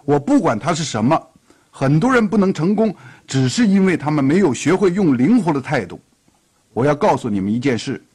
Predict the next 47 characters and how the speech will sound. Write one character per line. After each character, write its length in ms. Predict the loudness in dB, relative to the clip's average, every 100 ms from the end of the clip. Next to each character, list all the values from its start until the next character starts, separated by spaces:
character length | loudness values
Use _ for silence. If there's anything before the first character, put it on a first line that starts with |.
| -20 -12 -2
如 240 | 0 2
果 160 | 0 0
今 180 | 2
天 140 | 2 2
下 180 | 2 0
午 140 | -2
我 100 | -4
来 160 | -4 -2
到 180 | -2 0
这 120 | -2
里， 220 | -6 -12 _ _ -2
告 200 | 2 2
诉 60 | 0
大 160 | -2
家 140 | -2 -4
成 280 | 0 2 4
功 120 | 2
的 80 | 2
方 240 | 0 0
法， 180 | -4 -8 _ _ _
那 180 | -2 2
么 80 | 2
在 180 | 2 0
跟 220 | 2 2
你 80 | 2
们 100 | 0
谈 240 | 0 0
话 160 | 2 0
之 200 | 0 -4
前 200 | -2 0
的 80 | 0
那 120 | 0
个 80 | 0
早 240 | -4 -4
上， 200 | -4 -4 _ _ _ _ _ _
不 220 | 0 2 2
管 240 | 0 0
发 180 | 0 0
生 140 | 0
什 100 | 0
么 80 | -2
事， 240 | -2 -4 -6 -6
我 220 | -2 2
都 180 | 4 4
不 140 | 2
在 180 | 0 -4
乎。 180 | -6